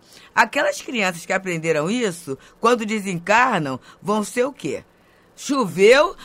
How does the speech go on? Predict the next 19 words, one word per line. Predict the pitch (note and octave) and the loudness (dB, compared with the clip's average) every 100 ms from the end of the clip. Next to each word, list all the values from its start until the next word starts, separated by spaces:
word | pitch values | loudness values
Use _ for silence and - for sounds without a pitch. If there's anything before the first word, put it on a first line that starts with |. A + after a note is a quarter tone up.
| - | -4
papai | F#3+ F#3+ A3 | -2 2 0
do | |
céu | - G3 F#3 | 0 -2 0
tá | A3+ | 0
ralhando, | C4+ D#4 F#3 F#3 F#3 | 0 2 4 2 0
então | E3+ F3+ A3 | -4 -2 0
vou | C#4+ | -2
entrar | F#4 D#4 F3 D#3+ G3+ | -8 -8 0 2 2
em | C#4+ | 0
qualquer | G3+ F3+ F3 D#3 | -2 0 -2 -2
casa, | C#3 C#3+ G3 G3 | -2 0 0 -2
em | |
qualquer | E3+ D#3+ E3 | -4 -2 -2
local | E3+ D3+ - D#3 F#3 A3 - - - | -2 -2 0 4 4 2 -8 -20 -12
em | F#3+ | -10
que | F#3 F3+ | -8 -10
seja | - F3 F#3 F#3 | -8 -8 -6 -8
permitido, | F3+ F3 F3 E3+ A#2+ G#2+ G2+ | -8 -8 -8 -12 -12 -10 -10
né? | B2 | -12